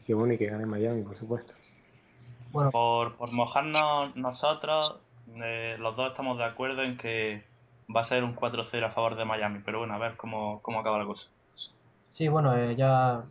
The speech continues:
Speaker 2: nada, eh, solo queda despedirnos, os vamos a dar las gracias. Muchas gracias, Luis, por estar con nosotros.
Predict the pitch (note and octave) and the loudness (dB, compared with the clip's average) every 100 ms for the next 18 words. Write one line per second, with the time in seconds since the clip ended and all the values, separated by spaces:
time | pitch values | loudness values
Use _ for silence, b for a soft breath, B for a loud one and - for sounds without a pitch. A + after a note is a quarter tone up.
0 | - A#2+ C3 C#3+ C3 A#2+ A#2+ A#2+ A#2+ C#3+ | -14 -8 0 4 4 4 -2 -6 -4 0
1 | C#3+ C#3+ D3+ D3 C#3 D3 C#3+ F3 G3 G3+ | 0 2 6 6 4 0 -2 -2 -2 2
2 | F#3 C#3 C3+ B2+ C#3 D3 C#3+ C#3 C3+ C#3 | 2 4 2 0 -2 -2 -2 0 0 -2
3 | C#3+ D#3+ D3 C#3 D3 D#3 D#3+ E3 D#3 D3 | -4 -4 -4 -4 -2 0 0 0 2 4
4 | C3+ C3 C3+ E3 E3 C3 C3 C#3+ C3+ C3 | 4 4 2 0 0 0 2 0 2 2
5 | C#3+ C#3+ E3 | 2 0 -2